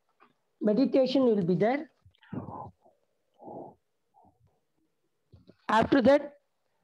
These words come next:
their Sky Professor Gauri D will give a speech about Irai Nilai. Then tomorrow, four fifteen P M,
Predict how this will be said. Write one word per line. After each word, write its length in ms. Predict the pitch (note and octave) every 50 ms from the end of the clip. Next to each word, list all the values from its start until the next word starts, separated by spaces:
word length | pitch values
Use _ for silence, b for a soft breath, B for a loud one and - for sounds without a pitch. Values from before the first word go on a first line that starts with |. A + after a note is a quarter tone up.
| _ _ _ _ _ _ _ _ _ _ _ _ _ _ _ _ _ _ _ _ _ - -
their 640 | G#3+ G#3 G#3+ A3+ A#3 A3+ - - - - - -
Sky 420 | - - - A#3 B3 C#4+ D4 D4 D4 -
Professor 520 | B3+ G#3+ - B3 G#3+ - B3 B3+ - - - _ _ _ _ _ - - F#3
Gauri 360 | F3 G3+ A#3 C4 C4 C#4 C4
D 460 | F#3 D3 G#3+ A#3 A3+ G3+ - - - G#3+
will 460 | G3 G3+ G3+ G3+ G#3 G3+ G3+ G3 F#3
give 240 | E3 F#3+ A3+ A#3+ A#3+
a 180 | A#3 A3 F#3
speech 400 | - - - - B3 A#3 - - - -
about 400 | - F#3 E3 F#3+ G#3 A3+ G#3+ - - _ _ _ -
Irai 300 | F#3+ G3 G3+ A3 A#3 A3+
Nilai. 460 | G#3+ F#3 F#3 F3+ F3+ E3 C3+ F3+ F3+ - - _ _ _ _ _ _ _ _ _ _ _ _ _ _ _ _ _ _ _ _ _ _ _ -
Then 540 | A#3 G3 A3+ A#3+ B3+ B3+ B3+ - - - - _ _ _ _ _ _ _ _ _ _ _ _ _ _ _ _ _ _ _ _ -
tomorrow, 600 | A3 A3 B3 C4 C#4 C#4 C#4 C4+ C4+ C4 - -
four 200 | - - A#3+ A#3+
fifteen 440 | A3+ - C4 F#3+ - B3 A#3+ A3+ F#3
P 220 | - A3+ A3+ A3+ A#3+
M, 200 | C4 C4+ C4+